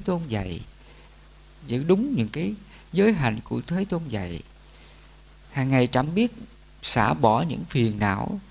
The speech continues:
tham sân si, ích kỷ, hờn giận, vân vân." Khi mà trẫm buông xả những cái điều như thế đó,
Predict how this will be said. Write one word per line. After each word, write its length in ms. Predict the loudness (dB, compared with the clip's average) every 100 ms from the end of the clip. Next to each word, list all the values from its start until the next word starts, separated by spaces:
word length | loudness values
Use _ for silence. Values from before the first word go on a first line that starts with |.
| -6
tham 300 | 0 0 0
sân 260 | -2 -2 0
si, 300 | 0 0 2
ích 120 | 0 -2 -2
kỷ, 260 | -2 -2 -6 -10 -16 -20 -20 -20 -20 -20 -20 -20
hờn 360 | -2 2 2 2
giận, 340 | 0 0 -2 -12 -16 -20 -6
vân 220 | -6 -2
vân." 140 | -2 -4 -8 -20 -20 -20 -20 -20 -20 -20 -14 -14 -14 -20 -20 -20 -10
Khi 220 | 2 4
mà 160 | 6 4
trẫm 440 | 4 2 2 -4 -8 -16 -20 -20 -20 -4
buông 240 | 2 2 4
xả 300 | 4 4 4
những 220 | 0 -2
cái 120 | 0
điều 220 | 2 2
như 140 | 2 -4
thế 300 | -4 -4
đó, 60 | -4